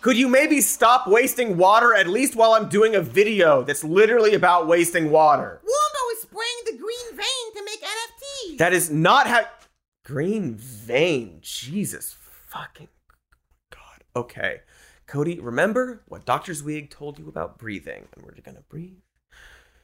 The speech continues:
Speaker 1: We're gonna breathe out. We're going to a counselor. Anyway, while some areas and industries are going to notice water running out sooner, for example, any industry that perhaps needed to hide a body in the eighties,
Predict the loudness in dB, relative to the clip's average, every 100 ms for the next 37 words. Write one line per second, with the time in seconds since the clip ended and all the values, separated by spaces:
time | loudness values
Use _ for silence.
0 | _ _ _ _ _ _ _ -20 -20 -20
1 | _ -20 -20 -20 _ _ -20 _ -8 -6
2 | -6 -8 -12 -16 -12 -10 -8 -8 -2 0
3 | 0 0 -2 -4 -12 -4 2 2 2 0
4 | 0 0 2 2 4 4 2 0 -2 -2
5 | -2 -4 -4 0 0 0 2 2 2 0
6 | 0 0 -2 -2 2 2 2 -2 -4 -4
7 | -8 -6 -4 -2 -2 -4 -8 -12 2 2
8 | 2 -4 -6 -6 -4 -4 -6 -8 -8 -8
9 | -8 -8 -8 -8 -6 -6 -6 -10 -6 -2
10 | 0 0 0 0 0 0 2 2 0 -6
11 | -10 -4 -2 -2 -6 -12